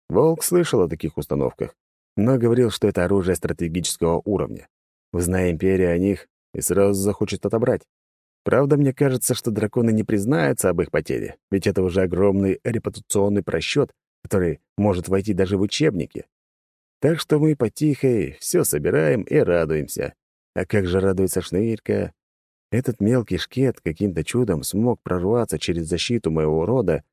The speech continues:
и обнаружил тайную комнату, которая была замурована очень давно. На самом деле, там не было дверей или прочего, которые я смог бы открыть. Эта комната была сделана специально, как тайник на черный день в глубоких подземных этажах каземата.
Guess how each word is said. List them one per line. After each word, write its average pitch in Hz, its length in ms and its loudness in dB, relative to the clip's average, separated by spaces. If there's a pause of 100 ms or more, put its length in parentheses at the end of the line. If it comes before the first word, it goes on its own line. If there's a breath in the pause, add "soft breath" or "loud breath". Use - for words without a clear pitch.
(200)
и 107 60 0
обнаружил 120 540 0
тайную 117 460 0
комнату, 98 640 0
которая 85 260 0
была 85 220 2
замурована 85 640 0
очень 82 260 -2
давно. 87 400 -2 (640)
На 104 100 0
самом 147 360 2
деле, 127 480 2
там 117 260 0
не 127 180 2
было 101 200 2
дверей 98 420 2
или 80 100 0
прочего, 80 600 0 (100)
которые 85 300 0
я 80 100 2
смог 85 300 -2
бы 85 100 0
открыть. - 400 -4 (540)
Эта - 180 0
комната 131 360 2
была 117 200 0
сделана 107 400 0
специально, 104 640 0
как - 200 -12
тайник 107 480 2
на 73 120 -2
черный 82 340 0
день 92 340 0
в 71 100 -6
глубоких 85 460 -2
подземных 85 500 0
этажах 87 360 0
каземата. 87 640 -2